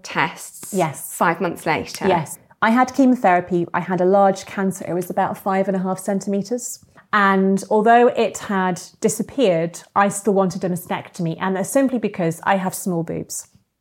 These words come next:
Speaker 2: And we can take away about a fifth of a breast and reshape it, but any more than that,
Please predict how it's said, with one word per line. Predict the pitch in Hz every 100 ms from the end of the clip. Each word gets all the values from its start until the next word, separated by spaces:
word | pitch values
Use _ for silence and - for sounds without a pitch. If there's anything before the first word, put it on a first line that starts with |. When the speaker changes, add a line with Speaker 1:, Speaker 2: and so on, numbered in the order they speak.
| _ - - - - -
Speaker 2:
And | 226
we | 240
can | 247 240
take | - 294 302
away | 277 262
about | 262 226 220
a |
fifth | 220 - 262 -
of | 262
a | 240
breast | 233 233 220 -
and | 208
reshape | 214 208 - 220 220
it, | 269 - -
but | 220
any | 214 208
more | 208 226 247
than | 233 196
that, | 180 180 - -